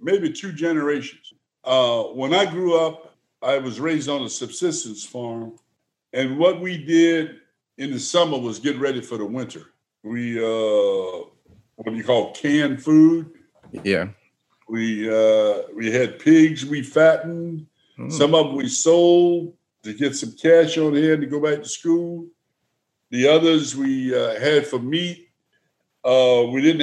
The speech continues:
Speaker 1: have freezers in my early years, so we would salt that meat and, uh, and secure it so we'd have meat to last through the winter.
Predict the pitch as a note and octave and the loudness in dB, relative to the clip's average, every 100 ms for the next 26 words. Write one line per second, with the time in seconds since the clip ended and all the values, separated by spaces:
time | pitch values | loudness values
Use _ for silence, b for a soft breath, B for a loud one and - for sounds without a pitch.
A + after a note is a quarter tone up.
0 | D#3 D3+ - - F3+ G#3 F#3+ D#3+ - C3+ | 2 2 -2 0 2 2 2 2 2 0
1 | B2+ C3 D#3 F#3 D3 C3+ C3+ - C3+ C3 | 0 0 2 2 0 -2 -4 -2 -2 -2
2 | B2 - - F#3 F#3+ D3+ A#2+ - A#2 G#2 | -6 -8 2 2 2 0 -4 -4 -10 -10
3 | - _ _ _ - C3+ C3 B2+ B2+ B2 | -14 _ _ _ -6 -2 -2 -4 -4 -2
4 | A#2+ A2+ G#2 F#2+ F#2+ _ _ _ _ _ | -2 -4 -4 -8 -12 _ _ _ _ _
5 | _ _ _ _ _ _ _ B2+ B2 - | _ _ _ _ _ _ _ -4 -4 -6
6 | B2 - G#3 F#3 - - D3 C#3 C3+ C3+ | -10 2 4 4 2 -2 -2 -2 -4 -2
7 | D3 C3+ C3 - _ _ _ _ _ _ | -2 -2 -4 -10 _ _ _ _ _ _
8 | - C3 F3+ F3 - C#3 D3 C#3+ B2+ - | -12 -4 -4 -4 -2 0 2 0 -2 -4
9 | D3+ C#3+ C3 D3+ E3 G#2+ | -2 -2 -2 -2 -2 -6